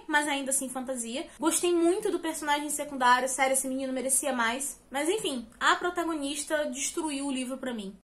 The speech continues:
Agora, indo pro primeiríssimo lugar, né? Porque, assim, esse não é só uma das minhas piores leituras de dois mil e vinte e dois,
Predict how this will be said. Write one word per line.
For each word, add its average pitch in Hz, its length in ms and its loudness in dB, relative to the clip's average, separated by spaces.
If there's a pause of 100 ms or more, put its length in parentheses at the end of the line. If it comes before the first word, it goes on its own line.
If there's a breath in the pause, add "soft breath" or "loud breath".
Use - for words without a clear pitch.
(120)
Agora, 339 640 8
indo 370 240 4
pro 359 140 -2
primeiríssimo 349 840 6
lugar, 254 440 4
né? 240 200 -2
Porque, - 280 -8
assim, 247 400 -2
esse 330 320 0
não 349 260 2
é 285 160 2
só 254 400 2
uma 262 300 -4
das 247 180 -2
minhas 247 220 -4
piores 247 600 2
leituras 226 600 -6
de 220 100 -8
dois 202 160 -6
mil 196 120 -10
e - 20 -10
vinte 208 260 -8
e - 60 -16
dois, 233 320 -2